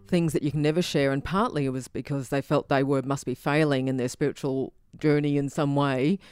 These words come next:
because of what they were experiencing. Um, they were doing faith wrong, um, or else their thinking about their problem was wrong. They, they were, they, but yet the, the deep psychological suffering was going on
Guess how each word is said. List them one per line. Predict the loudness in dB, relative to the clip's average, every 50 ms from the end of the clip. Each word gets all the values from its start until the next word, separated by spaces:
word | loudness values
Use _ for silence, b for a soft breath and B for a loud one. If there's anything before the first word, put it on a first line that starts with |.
| B B B
because | -8 -4 -4 -4 -4 -4
of | -4
what | -6 -4 -4
they | -4 -4
were | -2 -4
experiencing. | -4 -6 -6 -4 -2 -2 0 0 -2 0 0 0 0 0 -2 B B B B B B B B B B
Um, | B -4 -2 -2 0
they | 0
were | 0 2
doing | 2 2 2 0 0
faith | -2 -2 0 0 0 0 -2 -2
wrong, | 0 0 2 2 2 2 0 -2 -2 B B B B -18 -10 -8
um, | -6 -4 -4 -4 -4 -6 -6 -8 -10 B B B B -4 B
or | 2 4 4
else | 4 2 0
their | -2 -2 -2
thinking | 2 4 4 4 6 4 2 2 2 0
about | 0 0 0 0 0
their | -2 -4
problem | -2 -2 -2 -2 -2 -4 -6 -6 -6
was | -8 -6 -4
wrong. | -4 -4 -4 -6 -10 -12 -14 -16 -12
They, | -8 -4 -4 -4
they | -4 -6 -8 -4 -2 -2
were, | 0 0 0 -2 -4 -4
they, | -4 -4 -2 -2 -4 -2
but | 0 0 0 -2 -2
yet | -2 0 0 0 -2 _
the, | -4 -4 -4 -4 -6 B B B B B B B -6
the | -6 -6
deep | -4 0 0 2 2 0 -2 _ _ -12
psychological | -4 0 2 2 2 0 -2 -2 -2 -2 -4 -6 -6 -6
suffering | -4 -4 -6 -4 -4 -2 -2 -2 -2 -2
was | -6 -6 -6
going | -4 -4 -4 -2 -2 -2 0
on | 0 0 0 -2 -4